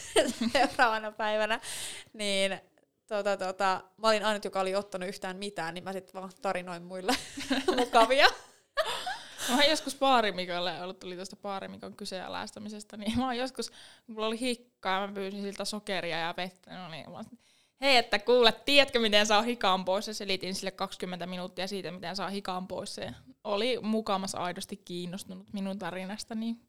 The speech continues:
Speaker 1: Ihanaa.
Speaker 2: kerroin, jaoin oppeja.
Speaker 1: Baarimikolla on varmaan oikeesti suht rankka työ.
Speaker 2: Mm.
Speaker 1: <laughs>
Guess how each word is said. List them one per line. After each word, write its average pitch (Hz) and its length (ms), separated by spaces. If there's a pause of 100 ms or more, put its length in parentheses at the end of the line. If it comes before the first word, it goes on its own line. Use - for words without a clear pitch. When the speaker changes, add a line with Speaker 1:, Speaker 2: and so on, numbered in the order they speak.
(100)
Speaker 1:
Ihanaa. 226 320
Speaker 2:
kerroin, 214 440
jaoin 185 400
oppeja. - 480 (260)
Speaker 1:
Baarimikolla 202 460
on 180 60
varmaan 185 240
oikeesti 202 260
suht 208 180
rankka 202 340
työ. 240 200 (260)
Speaker 2:
Mm. 190 200 (420)
Speaker 1:
<laughs> - 720